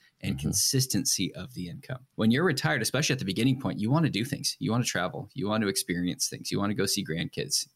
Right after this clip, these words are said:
Speaker 1: uh, you know, family reunions, that type of thing. And so if you have too much money in stock market at that point and the markets go down like they did last year and bond funds all lost money, all of a sudden you're facing a year where you cannot draw as much income
Speaker 2: Yep.
Speaker 1: as you did the previous year,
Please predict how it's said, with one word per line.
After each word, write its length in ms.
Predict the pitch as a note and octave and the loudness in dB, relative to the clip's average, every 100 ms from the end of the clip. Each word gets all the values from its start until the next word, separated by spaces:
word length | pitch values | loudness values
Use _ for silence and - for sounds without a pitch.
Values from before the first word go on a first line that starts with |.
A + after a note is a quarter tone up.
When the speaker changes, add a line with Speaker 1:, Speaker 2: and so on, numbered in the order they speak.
| - | -4
Speaker 1:
uh, 220 | F#2 E2 - - | -2 -2 -4 -4
you 80 | F#2+ | -4
know, 80 | F#2+ - | -4 -4
family 260 | G2+ G#2 G2 | 0 2 2
reunions, 400 | F2+ F2+ - - | 2 0 -4 -6
that 120 | - | -4
type 160 | G2 E2 | -4 -4
of 80 | |
thing. 160 | F#2+ F2+ - - | -4 -4 -8 -2
And 160 | A2+ | 2
so 320 | G2 A#2+ G#2+ - | 2 2 2 0
if 180 | A#2 A2+ | -2 0
you 120 | B2 | 4
have 180 | F3 D3 | 4 2
too 160 | - C#3 | 2 4
much 300 | D#3 B2 - | 4 2 0
money 220 | F#2 F2+ | 0 0
in 80 | F2 | 0
stock 340 | - D#2+ D#2+ | 0 -2 0
market 400 | F2+ D#2 G#2 - - | -2 0 -2 -4 -6
at 160 | - - | -4 -2
that 240 | F#2+ - | -4 -4
point 320 | F#2 F2 F2+ - | -2 -2 -2 -2
and 160 | G2+ | 0
the 60 | G2 | 2
markets 360 | G2 G#2 A2+ | 2 0 0
go 120 | - G2 | 0 0
down 300 | F2+ A2 B2 | 0 2 2
like 120 | G2+ | 2
they 100 | F#2+ | 0
did 140 | F#2 | 0
last 360 | F#2 G#2+ C3+ F2 | 0 0 0 0
year 120 | F#2 | -2
and 120 | G2 | -2
bond 260 | G#2+ G#2+ C3 | 0 2 2
funds 200 | A2+ G2 | 2 0
all 160 | G2+ G2 | 0 2
lost 260 | G2+ - | 0 0
money, 300 | A#2 C3 G#2+ - - - | 2 2 2 -4 -20 -4
all 100 | G#2+ | -2
of 40 | A2+ | 0
a 40 | |
sudden 260 | B2+ A2+ G2+ | 2 2 2
you're 140 | A2+ | 2
facing 560 | C3+ D#3 D#3 - G2 - | 2 2 2 2 0 0
a 80 | |
year 340 | F#2+ G2 B2+ A2+ | 0 2 2 2
where 200 | F#2+ F2+ | 2 -2
you 280 | - G2+ B2+ | -2 -4 -4
cannot 560 | - F#2+ G#2 A2 - | -6 -2 0 2 0
draw 240 | - G2+ F#2+ | -2 0 0
as 140 | - | 0
much 240 | F#2+ F#2 | -2 -2
income 460 | - F#2+ - C3+ F3+ - - | -4 -6 0 0 0 -4 -4
Speaker 2:
Yep. 120 | F#2+ | -2
Speaker 1:
as 80 | F#2+ | 0
you 60 | F#2+ | 0
did 140 | F#2+ | -2
the 60 | D2+ | -2
previous 460 | - G2 B2 C3+ | 0 2 2 2
year, 220 | C#3+ F3 | 2 0